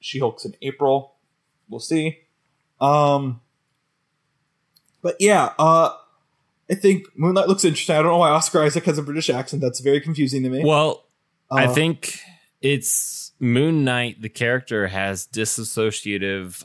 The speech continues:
Speaker 2: identity disorder. So he, he goes through, without realizing it,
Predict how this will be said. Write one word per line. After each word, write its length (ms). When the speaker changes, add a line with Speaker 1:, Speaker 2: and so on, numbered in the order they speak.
Speaker 2:
identity 560
disorder. 580
So 600
he, 640
he 260
goes 440
through, 760
without 380
realizing 540
it, 120